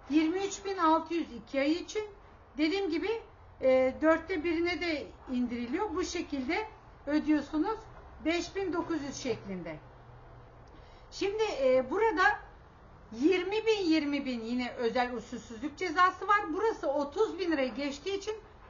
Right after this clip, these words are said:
bunu uzlaşma talep edebiliyorsunuz. İsterseniz üç yüz otuz yedi, üç yüz yetmiş altıyı uygulayarak da ödeyebilirsiniz. O zaman ne ödeyeceksiniz? Kırk binin dörtte biri on bin lira.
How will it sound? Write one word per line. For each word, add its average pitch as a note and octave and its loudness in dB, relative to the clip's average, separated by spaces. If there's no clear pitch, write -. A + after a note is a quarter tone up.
bunu F4+ 0
uzlaşma E4 0
talep C#4 0
edebiliyorsunuz. G#3+ -6
İsterseniz E4 2
üç E4+ -8
yüz D#4+ -6
otuz E4 -6
yedi, C4+ -4
üç C4+ -10
yüz C#4+ -4
yetmiş D4+ -4
altıyı D4+ 0
uygulayarak C#4+ -2
da F4 -2
ödeyebilirsiniz. D#4 0
O D#4 0
zaman E4+ 2
ne F4+ 0
ödeyeceksiniz? C4+ -4
Kırk D#4+ -2
binin C4 -2
dörtte C4 0
biri F#4 0
on D#4 6
bin B3+ 0
lira. C#4+ 0